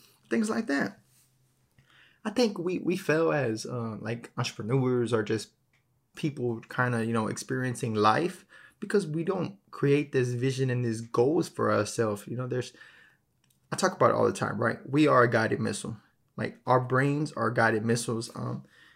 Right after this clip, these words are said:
I got this, um, this idea from Cyber Psychonetics. This is not my, uh, my ideas by any means, but yet these ideas are, are what, what, what shapes me and helps me, you know, become successful. Like, these are, these are ideas from other successful people, but we are a guided missile, you know?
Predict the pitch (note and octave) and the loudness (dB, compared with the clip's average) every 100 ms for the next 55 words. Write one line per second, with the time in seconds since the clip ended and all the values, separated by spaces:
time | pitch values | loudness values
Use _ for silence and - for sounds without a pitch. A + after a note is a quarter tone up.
0 | - - - B2 - A#2+ A#2+ A#2 G#2+ A2+ | -20 -14 -6 2 2 4 2 0 -2 -4
1 | G#2+ - G#2+ A#2+ A#2+ B2 A2+ A#2 A#2 - | -4 -2 0 0 0 0 0 -2 -2 0
2 | A#2 A2+ - A2 A#2+ C3+ C#3+ C#3 C3+ B2 | 0 0 -2 -2 0 0 0 0 -2 -2
3 | A#2 A2 A2 A2+ A#2 A#2 D3+ - _ _ | 0 0 0 -2 -2 -4 -8 -12 _ _
4 | B2 A2+ A2 A#2 A#2 A2+ A#2 A#2 A#2 A2+ | -8 -6 -4 -2 -2 -2 0 0 -2 -4
5 | A#2+ A#2 C3 D#3+ C#3+ B2+ - - _ - | -2 -2 0 0 -2 -6 -10 -20 _ 0
6 | C3+ A#2+ A#2 B2 A#2+ A#2 C3 C#3+ A#2+ - | 2 2 2 2 2 0 0 0 0 0
7 | A2+ - B2 B2 E3 - B2 A#2+ _ _ | 0 2 2 0 -4 -2 -2 -4 _ _
8 | _ A#2 A2+ - A#2+ A#2 B2 B2 A#2+ A2+ | _ 0 2 2 0 0 -2 0 0 0
9 | A#2+ A#2 C3 B2+ A#2+ - _ _ _ - | -2 -2 -2 -2 -2 -6 _ _ _ -6
10 | B2+ A#2+ - - C#3 C3+ B2 - - F#3 | 0 0 0 0 2 2 -2 -2 0 0
11 | - A2+ G#2+ B2 C#3+ C#3 A#2+ - - _ | 0 -2 0 -2 -2 -2 -4 -14 -20 _
12 | C#3 D#3+ B2+ B2 C3 B2+ - B2 A#2 - | 0 2 4 2 0 0 -2 -2 -2 -4
13 | - - - F3+ F3+ - - - - C#3 | -4 -4 -6 -4 -4 -6 -8 -20 -4 0
14 | C3 C#3 C3 B2+ D#3+ A#2 A2+ C#3+ D#3 A#2+ | 4 6 6 4 2 0 0 0 -2 -4
15 | B2 B2 C3+ | -4 -2 -4